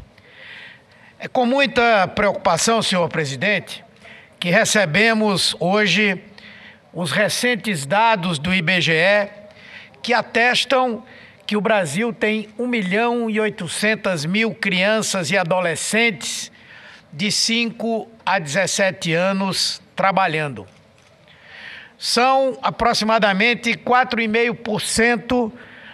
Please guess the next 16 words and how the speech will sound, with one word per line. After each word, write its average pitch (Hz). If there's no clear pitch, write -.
dos 170
mais 214
de 208
quarenta 214
milhões 202
de 180
menores 202
nessa 185
faixa 175
etária, 226
exercendo 226
atividades 220
irregularmente, 226
sem 233
qualquer 220
proteção, 220